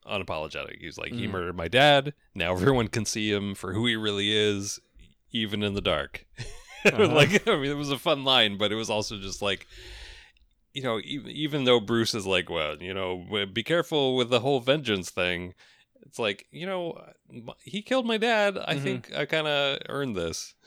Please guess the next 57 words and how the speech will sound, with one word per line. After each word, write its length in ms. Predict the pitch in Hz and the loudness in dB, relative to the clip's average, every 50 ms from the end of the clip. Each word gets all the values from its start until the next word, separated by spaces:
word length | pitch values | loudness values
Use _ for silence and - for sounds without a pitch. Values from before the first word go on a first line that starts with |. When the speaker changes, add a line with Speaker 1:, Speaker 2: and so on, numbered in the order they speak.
| - - - - _ _ _ _ _ _ _ _ _ - | -20 -20 -20 -20 _ _ _ _ _ _ _ _ _ 6
Speaker 2:
Also, 480 | 165 170 170 165 165 165 147 135 123 - - | 6 6 8 8 6 4 4 4 2 0 -4
Bruce, 420 | 135 127 143 147 143 131 120 - | -2 0 0 2 2 0 0 -4
if 120 | 143 120 - | -6 -6 -4
anyone's 400 | 135 143 147 147 139 135 131 120 | -2 -2 -2 -2 -4 -4 -6 -6
gonna 180 | 110 139 123 120 | -6 -6 -6 -6
talk 280 | - 127 131 123 - - | -4 -2 -4 -4 -4 -4
about 220 | 110 120 120 101 | -4 -4 -4 -2
whether 240 | 113 123 123 120 110 | -2 -2 -2 -2 -4
something 400 | 107 - - 143 127 - 117 104 | -6 -4 -4 -4 -2 -4 -6 -8
is 120 | 104 - - | -8 -12 -12
too 200 | - - - 113 | -12 -8 -8 -6
much 240 | 104 110 110 - | -6 -6 -2 2
for 120 | - - 117 | 4 4 4
vengeance, 560 | - - 101 107 104 - 135 127 139 - - - | 4 2 -4 -4 -4 -4 -4 -4 -6 -2 2 2
Speaker 1:
<laughs> 0 | |
Speaker 2:
like 380 | 170 - 214 208 196 175 - - 214 202 - - _ _ _ _ _ _ _ _ _ _ _ _ _ _ - | 2 4 4 4 4 4 4 4 2 2 2 0 _ _ _ _ _ _ _ _ _ _ _ _ _ _ -6
Speaker 3:
Ah, 360 | - 123 143 180 180 165 139 113 | -2 0 2 4 6 6 6 4
but 160 | 117 107 - | 4 0 -2
this 160 | 139 - - | -2 -4 -6
f-, 220 | - - - - - - | -8 -14 -18 -20 -16 -12
ties 340 | - - 120 117 127 117 - | -8 -4 -2 0 -2 -2 -2
once 260 | 113 117 135 131 - | -2 -2 0 0 -2
again 240 | - 120 113 139 143 | -2 -2 0 0 2
into 220 | 147 135 117 - 131 | 2 0 -2 -2 -2
my 160 | 127 110 107 | -2 -2 -2
grand, 320 | 92 90 113 117 117 127 131 | -2 -2 -2 -2 -2 -2 -2
you 80 | 123 | -2
know, 100 | 117 90 - _ _ - | -2 -4 -4 _ _ -2
this 180 | 151 147 - | -2 -2 -2
is, 160 | 165 131 117 - - - - | -2 -6 -6 -10 -16 -12 -6
this 180 | - 220 - | -6 -4 -4
is 140 | - 175 147 | -4 -4 -2
my 240 | 170 151 131 123 113 | -2 -2 0 -2 -2
grand 720 | 101 98 92 - 127 139 123 113 110 107 101 98 92 - | -4 -6 -8 -6 -2 -2 0 0 0 -2 -2 -4 -4 -4
sort 220 | - 127 113 104 | -2 -2 0 0
of, 100 | 98 85 | -2 -2
like, 200 | 104 92 85 - - | -4 -6 -6 -6 -10
P 220 | - - 143 120 | -8 -4 -2 -2
H 220 | 107 104 - - - | -2 -2 -4 -6 -8
D 220 | - 123 110 101 | -6 -4 -4 -4
level. 320 | 95 95 98 101 92 117 - | -2 -2 -2 -2 -4 -6 -6
No, 220 | 120 101 73 62 - | -8 -8 -8 -8 -6
this 200 | 92 - 143 160 | -4 -2 -2 -2
Speaker 2:
Mm-hmm. 40 | |
Speaker 3:
is 100 | 160 151 - | -2 -2 -4
fucking, 400 | - 101 - - 92 87 87 104 | -6 -8 -6 -6 -6 -8 -8 -8
anyone 320 | 120 120 113 107 92 92 90 | -4 -4 -2 -2 -2 -4 -4
can 140 | - 101 90 | -6 -6 -8
see 180 | - - 78 | -8 -12 -14
this. 240 | 73 - 73 - - - | -16 -18 -20 -16 -10 -8
Like, 160 | 127 - _ | -8 -6 _
Bruce 220 | - 175 147 - | -6 -6 -6 -4
is 140 | 220 196 - | -6 -6 -6
an 80 | 226 247 | -6 -6
asshole. 260 | 262 196 - - - - | -6 -6 -6 -6 -2 2
Speaker 2:
Oh, 140 | 208 190 151 | 4 4 6
yeah. 200 | 139 139 - | 6 6 4